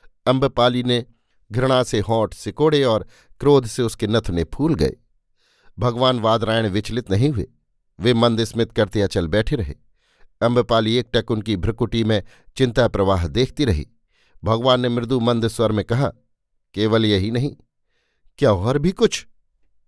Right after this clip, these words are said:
"बहुत कुछ।" "वो क्या?" भगवत पाद क्षण भर गहन चिंता में डूबे रहे, फिर जलद गंभीर वाणी से बोले, "शुभे अम्बपाली,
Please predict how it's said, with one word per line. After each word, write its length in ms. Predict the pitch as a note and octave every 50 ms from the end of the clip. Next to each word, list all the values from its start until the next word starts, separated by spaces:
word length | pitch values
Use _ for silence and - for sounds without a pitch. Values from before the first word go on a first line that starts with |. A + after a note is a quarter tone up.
| _ _ _ -
"बहुत 320 | F2+ E2+ E2 A#2+ D#3+ C#3+ -
कुछ।" 300 | - - - - - - _ _ _ _ _ _ _ _ _ _ -
"वो 220 | G#2+ A2 B2+ D#3 E3+
क्या?" 160 | - A2+ - - - _ _ _ _ _ _ _ _ _ _ _ _ _ _ -
भगवत 400 | G2+ A2+ A#2+ A2+ C3+ C3 G#2+ - -
पाद 300 | A#2 A#2+ B2 A#2 G#2+ - - _ _
क्षण 260 | - - C3+ B2 B2+
भर 180 | A#2 A2+ A#2+ A2+
गहन 260 | F#2+ A2 A#2+ A#2+ A#2
चिंता 320 | - - G#2+ G2+ - G#2
में 160 | G2+ G2 F2+ E2+
डूबे 220 | A#2+ C3 C3 C#3
रहे, 200 | B2 A#2 B2+ C#3 - - _ - _ _ - -
फिर 180 | A#2+ B2+ G#2
जलद 380 | F2+ E2 A#2 A#2+ B2 B2+ A2 G2+
गंभीर 480 | G2 A2+ G#2 G#2+ G#2+ B2 C3 B2+ A2+
वाणी 320 | G#2+ F2+ G#2+ G#2+ A2+ A#2 A2
से 120 | - -
बोले, 300 | E2+ F#2+ C3 A#2+ E2 A#1+ - _ _ _ _ _ _ _ _ _ _ _ _
"शुभे 380 | - - - G#2 G2 A2+ A2+
अम्बपाली, 560 | G#2 G2 G2+ G2+ F#2 - F#2+ A2+ B2 F#2+ -